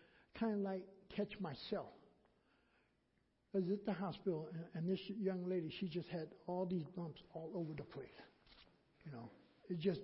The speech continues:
disfigured her. And I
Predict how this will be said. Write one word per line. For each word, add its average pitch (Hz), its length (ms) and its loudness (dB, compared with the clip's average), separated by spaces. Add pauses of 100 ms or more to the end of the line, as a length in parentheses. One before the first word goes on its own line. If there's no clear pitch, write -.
disfigured 202 640 6
her. - 140 -8 (2250)
And 185 100 2
I 175 60 0